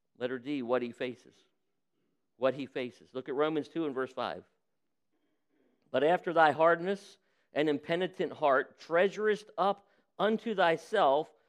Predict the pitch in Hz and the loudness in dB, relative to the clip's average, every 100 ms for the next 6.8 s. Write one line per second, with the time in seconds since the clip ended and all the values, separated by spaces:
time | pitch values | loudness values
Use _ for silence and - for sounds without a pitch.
0 | _ - 123 165 214 233 - 147 175 175 | _ -10 2 4 4 2 -4 -6 -6 -6
1 | - 147 180 190 127 127 127 165 - 139 | -10 2 4 6 4 2 2 2 -2 -4
2 | 139 190 190 185 196 190 151 147 147 156 | 0 0 4 4 4 0 -4 -2 2 2
3 | 165 160 - 165 165 160 151 139 131 160 | 0 -6 -6 0 0 -2 -4 -4 -2 2
4 | 123 127 - _ _ 185 185 175 156 170 | 2 0 -6 _ _ 2 6 6 6 4
5 | 226 220 220 180 - 170 214 233 226 185 | 4 4 4 2 2 4 4 2 0 0
6 | 185 180 143 - 180 190 190 190 | -2 -2 -4 -4 -2 0 -2 -6